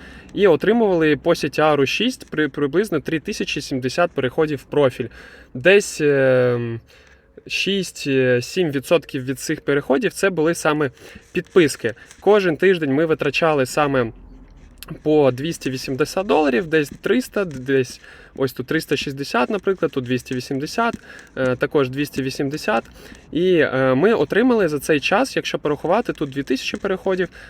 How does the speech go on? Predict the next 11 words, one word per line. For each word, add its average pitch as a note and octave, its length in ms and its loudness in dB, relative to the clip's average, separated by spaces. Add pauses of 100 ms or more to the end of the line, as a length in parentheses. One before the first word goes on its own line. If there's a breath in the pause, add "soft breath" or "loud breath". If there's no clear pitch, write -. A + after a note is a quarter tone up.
(120 loud breath)
тут C3 120 -6
також F#3 300 -2
дві F#3+ 120 -4
тисячі F#3 280 -4
переходів, D3+ 520 0
тут C3+ 140 -6
три D3 180 -4
п'ятсот, C#3+ 500 -2 (360 loud breath)
е, C3 200 0
дві, D3 220 -6
дві, C#3 340 -2